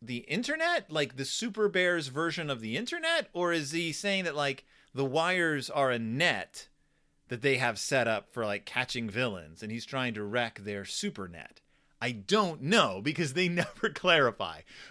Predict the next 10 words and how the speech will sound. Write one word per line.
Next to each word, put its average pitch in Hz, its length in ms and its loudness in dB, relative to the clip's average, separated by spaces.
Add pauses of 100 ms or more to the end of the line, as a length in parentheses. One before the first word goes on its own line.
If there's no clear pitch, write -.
But 156 140 0
I'm 302 240 6
going 247 200 4
to 208 120 6
assume 80 480 -4 (340)
that 131 300 0
in 127 500 -2 (520)
Space 233 460 4
Grizzly's 147 580 0
lore, 80 560 -8